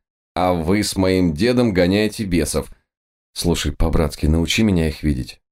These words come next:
«Ну зачем?» «Нет, ну чисто из принципа. Какого блюхера их все видят, и лишь я одна, как полная дура, нет?»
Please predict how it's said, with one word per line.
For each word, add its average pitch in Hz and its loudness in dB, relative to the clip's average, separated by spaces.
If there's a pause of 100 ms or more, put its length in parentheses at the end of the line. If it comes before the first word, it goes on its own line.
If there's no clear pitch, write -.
(460)
«Ну 71 -2
зачем?» 67 -2 (560)
«Нет, 62 -6
ну 57 -6
чисто - -4
из 73 0
принципа. 151 -2 (300)
Какого 123 2
блюхера 95 2
их 85 -2
все 110 0
видят, 123 0 (220)
и 82 -2
лишь 98 2
я 101 4
одна, 92 0
как 98 -6
полная 98 2
дура, 87 0 (280)
нет?» 73 0